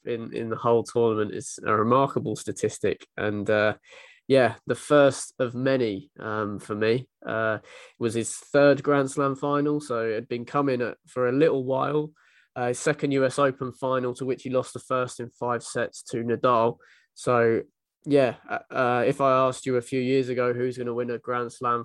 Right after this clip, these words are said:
first, Zverev, Tsitsipas or Medvedev, I don't think we would have said Medvedev if you're, if you're talking sort of twenty eighteen, twenty nineteen, but he's really come good and, and he really deserves it. I, I, I can see him winning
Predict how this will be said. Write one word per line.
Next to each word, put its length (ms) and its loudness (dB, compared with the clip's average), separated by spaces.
first, 500 -4
Zverev, 380 0
Tsitsipas 640 -6
or 80 0
Medvedev, 500 0
I 60 -2
don't 260 -2
think 160 -4
we 100 -6
would 120 -2
have 120 -4
said 240 -4
Medvedev 500 -2
if 120 -14
you're, 220 -4
if 100 -8
you're 60 0
talking 420 2
sort 160 0
of 140 -8
twenty 240 0
eighteen, 420 0
twenty 240 -4
nineteen, 600 -4
but 220 -4
he's 200 -8
really 240 0
come 260 0
good 240 0
and, 180 -6
and 120 -10
he 100 -6
really 220 0
deserves 460 0
it. 100 2
I, 240 2
I, 100 -6
I 60 -2
can 160 2
see 160 6
him 100 6
winning 420 4